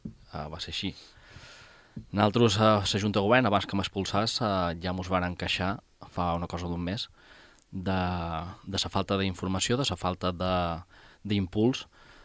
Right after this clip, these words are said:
des, des conseller que li tocava aquest, aquest tema, que era el senyor, el senyor Córdoba. És veritat que s'a-, s'aprova en Junta de Govern, però l'impuls el té que donar, o qui presenta això a la Junta de Govern és el conseller, eh, de ram.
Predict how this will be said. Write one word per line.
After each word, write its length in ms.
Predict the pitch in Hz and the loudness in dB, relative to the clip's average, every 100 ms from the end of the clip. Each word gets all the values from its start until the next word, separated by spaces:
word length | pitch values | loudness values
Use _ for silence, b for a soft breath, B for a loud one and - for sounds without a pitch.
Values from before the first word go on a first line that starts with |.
| B - | B -4
des, 500 | 98 92 90 87 - - - - - - - | 0 2 2 2 0 0 0 -2 -4 -8 -4
des 180 | 92 - | -4 -2
conseller 460 | 95 - 87 90 | -4 -2 -2 -2
que 100 | 90 | -2
li 120 | 90 85 | -4 -6
tocava 380 | - 90 87 85 | -4 -4 -2 -4
aquest, 340 | 85 - - B B | -6 -8 -16 B B
aquest 240 | - 90 - | -10 -10 -4
tema, 240 | 92 101 | -4 -2
que 100 | - | -4
era 120 | 85 | -4
el 40 | - | -2
senyor, 440 | 80 82 78 69 | -4 -6 -6 -8
el 80 | - | -6
senyor 220 | - 80 90 | -6 -6 -4
Córdoba. 360 | 87 80 76 - B B B B B B B B B - | -4 -4 -8 -14 B B B B B B B B B -4
És 240 | 95 90 | 0 2
veritat 320 | 90 90 98 | 2 0 -2
que 160 | - 98 | 0 2
s'a-, 180 | - 98 - | 2 0 -2
s'aprova 400 | - 90 98 98 | -8 -4 -2 0
en 80 | 98 | 0
Junta 220 | 101 92 | -2 -4
de 60 | 85 | -2
Govern, 280 | 95 107 90 | 0 -2 -2
però 160 | 85 | -4
l'impuls 480 | - 87 82 90 95 | -2 -4 -4 -4 -2
el 100 | 95 95 | -2 -4
té 80 | |
que 160 | - 90 | -4 -2
donar, 280 | 87 87 107 | -2 -2 -2
o 160 | 90 87 - | -4 -10 -10
qui 180 | - | -8
presenta 400 | 90 92 92 95 | -4 -2 -2 -2
això 160 | 92 92 | -2 -2
a 60 | - | -2
la 100 | 87 | -4
Junta 220 | 90 90 | -4 -2
de 80 | 90 | 0
Govern 340 | 90 90 98 - | 0 0 -2 -6
és 100 | 90 | -6
el 140 | 87 - | -6 -6
conseller, 560 | 90 - 85 85 80 | -6 -4 -2 -2 -4
eh, 320 | - 80 76 76 | -6 -8 -6 -8
de 100 | 80 82 | -8 -8
ram. 260 | 90 90 | -6 -6